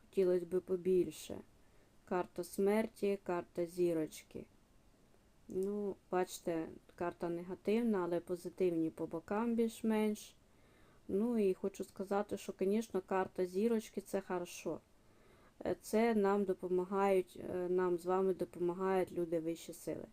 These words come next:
Якщо ви не вірите в Бога, це не означає, що його нема. Якщо ви не вірите в магію, це не означає, що її нема. Е, світле і темне реально існує,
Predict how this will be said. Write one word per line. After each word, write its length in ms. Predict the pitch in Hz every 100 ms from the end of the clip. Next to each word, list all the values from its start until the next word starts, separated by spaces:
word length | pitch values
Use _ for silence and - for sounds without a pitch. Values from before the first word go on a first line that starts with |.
| _ _ _ - - - - -
Якщо 260 | 214 - 208
ви 100 | 196
не 120 | 190
вірите 360 | 190 190 180 185
в 40 |
Бога, 300 | 175 233 240
це 200 | 220 196
не 140 | 185
означає, 580 | 175 170 180 - 202 196
що 160 | 185 185
його 180 | 175 175
нема. 280 | 170 156 - - _ _ - - -
Якщо 260 | - -
ви 80 | 190
не 140 | 180 180
вірите 380 | 180 175 -
в 40 | 170
магію, 380 | 175 175 190 214
це 200 | - 196
не 120 | 180
означає, 540 | 165 175 175 185 175
що 180 | 175 185
її 180 | 170 170
нема. 300 | 170 160 - - _ - - - _ - - _ - _
Е, 580 | - 185 180 175 175 175 -
світле 600 | - - 196 214 208 202
і 120 | -
темне 680 | 190 - 196 190 185 180 180
реально 520 | 185 185 185 175 175 170
існує, 600 | 165 - 180 180 190